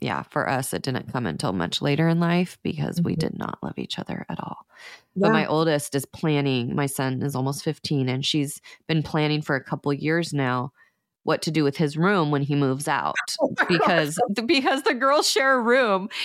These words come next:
Speaker 1: And so she just
Speaker 2: Oh.
Speaker 1: can't wait for him to move out so that
Speaker 2: Oh.
Speaker 1: she can have her own room. And I'm like, "Yeah, I kinda get that." But,
Speaker 2: How
Speaker 1: you
Speaker 2: old are
Speaker 1: know,
Speaker 2: your girls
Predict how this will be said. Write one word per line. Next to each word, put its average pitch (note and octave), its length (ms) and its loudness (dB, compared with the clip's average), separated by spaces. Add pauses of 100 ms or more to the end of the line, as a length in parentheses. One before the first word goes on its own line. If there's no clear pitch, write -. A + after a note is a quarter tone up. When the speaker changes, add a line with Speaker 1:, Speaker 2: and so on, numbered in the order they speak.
(120)
Speaker 1:
And A3+ 200 0
so B3+ 180 6
she - 220 4
just D4+ 220 4
Speaker 2:
Oh. B4 60 8
Speaker 1:
can't B3+ 160 4
wait C#4 220 2
for D4+ 100 2
him C#4+ 180 2
to D4+ 80 2
move C#4 220 2
out A#3+ 340 2 (100)
so G#3+ 260 2
that G#3 180 4
Speaker 2:
Oh. B3 80 6
Speaker 1:
she G#3 80 6
can G3 140 2
have G3 240 0
her F3+ 140 2
own E3 160 2
room. D3 260 0 (840)
And E3 480 0
I'm D#3+ 140 0
like, D#3+ 200 0
"Yeah, G3+ 200 2
I G3+ 80 2
kinda F3+ 280 0
get C#3 200 -2
that." A#1+ 240 -2
But, D3 520 2
Speaker 2:
How - 60 -2 (120)
Speaker 1:
you F#3 180 4
Speaker 2:
old D#3 60 6
are E3 40 4
Speaker 1:
know, E3 140 6
Speaker 2:
your - 80 6
girls E3+ 60 0